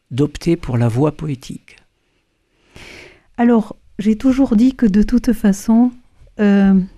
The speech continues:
Speaker 2: à l'absurde, à la violence, à, à la, enfin, au côté satanique des choses, je ne répondais pas par la violence.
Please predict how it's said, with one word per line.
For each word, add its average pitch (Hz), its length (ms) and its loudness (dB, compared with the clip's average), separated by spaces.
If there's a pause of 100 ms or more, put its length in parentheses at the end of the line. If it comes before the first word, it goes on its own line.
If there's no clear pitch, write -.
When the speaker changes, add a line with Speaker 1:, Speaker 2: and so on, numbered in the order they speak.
(400)
Speaker 2:
à 190 100 0
l'absurde, 202 920 0 (540)
à 185 120 0
la 196 140 4
violence, 196 840 2 (2000)
à, 196 440 2 (1400)
à 185 140 -4
la, 190 80 0 (420)
enfin, 175 180 -6 (160)
au - 80 -14
côté 214 380 0
satanique 196 760 2 (560)
des 160 180 0
choses, 240 480 -2 (480)
je 196 180 -2
ne 208 280 4
répondais 214 520 2
pas 254 160 -2
par 208 220 0
la 208 100 4
violence. 165 600 -2